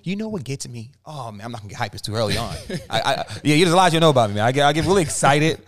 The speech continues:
Speaker 1: <laughs> and really, really hype. It's just weird. It's
Speaker 2: Yeah.
Speaker 1: just like, I think I, one of my bros, actually the person on the song, he goes, "That's why I always knew you was a real nigga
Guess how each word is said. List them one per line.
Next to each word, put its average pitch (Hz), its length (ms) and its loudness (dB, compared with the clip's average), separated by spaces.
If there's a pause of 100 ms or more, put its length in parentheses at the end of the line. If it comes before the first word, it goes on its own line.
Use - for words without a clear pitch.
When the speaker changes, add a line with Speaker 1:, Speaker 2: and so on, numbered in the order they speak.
Speaker 1:
<laughs> - 120 -20
and 117 160 -4
really, 147 220 0
really 143 260 0
hype. 123 260 0
It's 113 140 -4
just 117 180 -6
weird. 117 400 0
It's 117 200 -4
Speaker 2:
Yeah. - 20 -4
Speaker 1:
just 95 140 -6
like, 117 100 -6 (180)
I 139 40 2
think - 240 -2
I, 139 140 2
one 139 220 -2
of 175 60 -2
my 160 120 0
bros, 131 520 0
actually 123 340 -6
the 117 120 -10
person 131 320 -6
on 120 100 -6
the 104 300 -6
song, 98 520 -4 (360)
he 151 120 -8
goes, 131 440 -2
"That's 120 260 -2
why 135 80 2
I 123 40 2
always 117 360 -4
knew 110 100 -10
you 104 200 -10
was 98 140 -12
a 95 60 -14
real 101 220 -8
nigga 87 380 -12